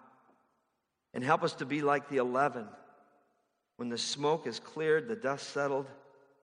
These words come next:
they came back to you and were filled with the Holy Spirit. Jesus, their eyes were opened. You opened their eyes and they repented. They received forgiveness that you so freely give. And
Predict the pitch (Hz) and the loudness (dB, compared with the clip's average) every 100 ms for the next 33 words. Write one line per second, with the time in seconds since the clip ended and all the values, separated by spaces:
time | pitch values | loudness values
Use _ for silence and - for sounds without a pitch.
0 | _ _ _ 131 131 147 139 135 139 139 | _ _ _ -6 -4 -4 -2 -2 -2 -6
1 | - 117 110 110 110 - 151 165 135 117 | -6 -6 -4 -6 -10 -6 4 4 4 0
2 | 110 - - - _ - 220 - 127 139 | -4 -18 -20 -20 _ -2 -2 0 2 2
3 | 131 - 135 120 156 160 139 127 - - | 2 0 0 2 -2 -2 -2 -4 -8 -16
4 | - _ _ _ _ _ _ _ _ _ | -20 _ _ _ _ _ _ _ _ _
5 | - 123 123 120 - - 147 160 170 156 | -2 2 4 2 -2 -2 2 4 2 0
6 | 156 127 151 151 120 135 139 147 - 180 | 0 2 2 0 -6 -4 2 2 2 -2
7 | 135 127 127 120 117 123 123 120 127 120 | -2 0 -2 -2 -4 -4 -4 -2 -4 -4
8 | - 170 170 123 107 120 123 - 160 143 | -6 -6 -4 -6 -4 -6 -6 -6 -8 -10
9 | - 143 110 143 170 135 110 - - 120 | -6 -6 -2 -2 -2 -6 -8 -8 -6 -6
10 | 120 143 - - - - 156 147 120 135 | -4 -8 -4 -6 -6 -8 -4 -2 -2 -2
11 | 123 110 117 113 | -2 -2 -6 -10